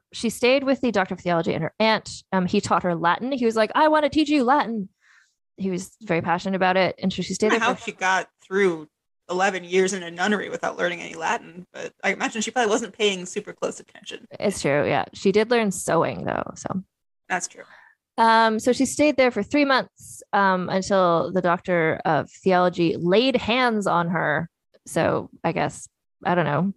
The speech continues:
Speaker 1: tried to get in a fight with her. Now, here's the thing I'm gonna say. <laughs> Catalina de Erauso winds up in a lot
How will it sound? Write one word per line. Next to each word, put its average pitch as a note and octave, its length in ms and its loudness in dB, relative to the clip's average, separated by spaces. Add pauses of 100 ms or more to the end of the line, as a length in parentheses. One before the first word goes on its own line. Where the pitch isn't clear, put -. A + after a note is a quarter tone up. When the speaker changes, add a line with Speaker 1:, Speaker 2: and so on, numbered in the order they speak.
Speaker 1:
tried F#3 180 0
to F#3 60 2
get F3+ 140 2
in F3+ 120 2
a F3+ 60 2
fight F3+ 220 0
with G3+ 100 -2
her. G3+ 140 2
Now, F#3 260 -2 (480)
here's D4 320 2
the D4+ 100 2
thing B3 200 2
I'm G#3 100 0
gonna F#3 180 2
say. - 320 -4 (280)
<laughs> - 260 -4
Catalina B3 720 2
de G3 120 0
Erauso E3+ 600 0 (1000)
winds G3 340 0
up E3+ 200 2
in E3 180 0
a - 140 -2
lot D#3 320 -2